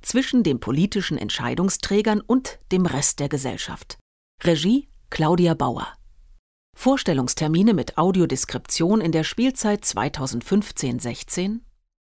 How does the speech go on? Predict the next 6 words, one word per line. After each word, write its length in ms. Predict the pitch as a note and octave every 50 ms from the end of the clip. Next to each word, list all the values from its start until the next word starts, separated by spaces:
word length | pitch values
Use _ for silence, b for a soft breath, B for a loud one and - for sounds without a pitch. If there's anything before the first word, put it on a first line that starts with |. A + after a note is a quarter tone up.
| _ -
Samstag, 680 | - G3+ A3 A#3+ A#3 - - C3 - - - - - - - - - -
zwölfter 440 | - - G3+ A3+ B3+ - - B3 G#3+
März, 440 | E3+ D3 D#3+ E3+ - - - - - - - - - -
neunzehn 480 | D#3+ E3+ G3 A3+ A3 - - G3+ F#3+ -
Uhr 100 | E3 E3+
dreißig. 640 | - B2+ C3 C3+ - - - - - - - -